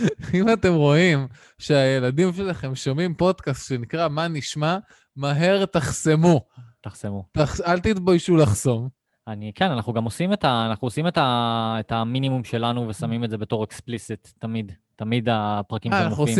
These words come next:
Speaker 1: עושים
Speaker 2: בתור
Speaker 1: אקספליסיט? אנחנו
Speaker 2: כן.
Speaker 1: אקספליסיט?
Speaker 2: אנחנו אקספליסיט.
Speaker 1: אה, אז תלכו להזדהן.
Speaker 2: <laughs>
Speaker 1: עשינו את שלנו, אני עכשיו לא דואג.
Speaker 2: אז שוב תודה רבה למאזינות ולמאזינים, תודה לירון בן צור על המוזיקה, תודה לעדי הרוש על הארט,
Speaker 1: תודה,
Speaker 2: ותודה
Speaker 1: תודה.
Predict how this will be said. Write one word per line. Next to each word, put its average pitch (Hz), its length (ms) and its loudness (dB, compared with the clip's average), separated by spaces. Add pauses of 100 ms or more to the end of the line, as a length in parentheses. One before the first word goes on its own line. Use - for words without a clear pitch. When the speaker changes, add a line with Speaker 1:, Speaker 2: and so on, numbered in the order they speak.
Speaker 1:
עושים 208 60 4
Speaker 2:
בתור 110 100 -4
Speaker 1:
אקספליסיט? 240 500 2
אנחנו 160 240 -2
Speaker 2:
כן. 147 60 0
Speaker 1:
אקספליסיט? 226 680 -2
Speaker 2:
אנחנו 107 260 -6
אקספליסיט. 139 340 -6
Speaker 1:
אה, 156 100 0
אז 147 120 -2
תלכו 143 260 2
להזדהן. 127 580 2
Speaker 2:
<laughs> 117 100 -10 (2000)
Speaker 1:
עשינו 220 220 2
את - 140 4
שלנו, 165 500 2
אני 151 240 -2
עכשיו 156 200 -4
לא 156 100 0
דואג. 127 360 -2 (260)
Speaker 2:
אז 113 140 -14
שוב 123 160 -12
תודה 120 220 -4
רבה 113 360 0
למאזינות 110 680 -4
ולמאזינים, 117 880 -4 (340)
תודה 120 400 0
לירון 123 1120 -4
בן 123 120 -18
צור 123 220 -2
על 117 60 -4
המוזיקה, 117 520 -4
תודה 110 200 -4
לעדי 110 300 0
הרוש 113 320 0
על 113 80 0
הארט, 151 360 0
Speaker 1:
תודה, 117 320 -2
Speaker 2:
ותודה 120 480 2
Speaker 1:
תודה. 113 140 2